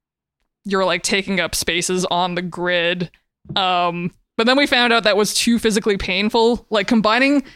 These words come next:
<laughs> combining the pain of being thirty-something or forty-something years old trying to play Twister, plus getting electrocuted, <laughs> like, every five, ten minutes, like, it was just too much. So we, we changed it to, like, a more chess-like,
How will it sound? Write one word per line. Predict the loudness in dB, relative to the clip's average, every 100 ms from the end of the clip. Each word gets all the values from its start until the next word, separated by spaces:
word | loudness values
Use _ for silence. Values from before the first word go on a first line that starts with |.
| -2 -2
<laughs> | -2 -4
combining | 0 4 6 6 4
the | 4
pain | 2 -2 2 2 2
of | 2
being | 0 2 2 2 2
thirty-something | 2 0 0 0 0 2 0 2
or | 0
forty-something | 0 0 0 0 0
years | 0 2 2
old | 0 0
trying | 0 0
to | 0
play | -2 -2
Twister, | 0 0 2 0 0 -8 -6
plus | 0 0
getting | 2 2 2
electrocuted, | 2 0 -2 0 0 4 4 2 0 -10 -14
<laughs> | -14 _ _ -2 0 4
like, | 4 6 6 6 6 6 6
every | 6 6 4 2 -2 -6 -10 _ -12 2
five, | 4 6 4
ten | 2 2 4
minutes, | 4 2 2 2
like, | 2 2 2 0
it | 2
was | 2
just | 0 0 0
too | 0 2
much. | 2 2 2
So | 2 2
we, | 0 -2 -8 -14 -4
we |
changed | 0 2 0 0
it |
to, | -2 0
like, | 0 0
a |
more | 0 -2 -2
chess-like, | -4 -4 -6 -4 -2 0 0 -4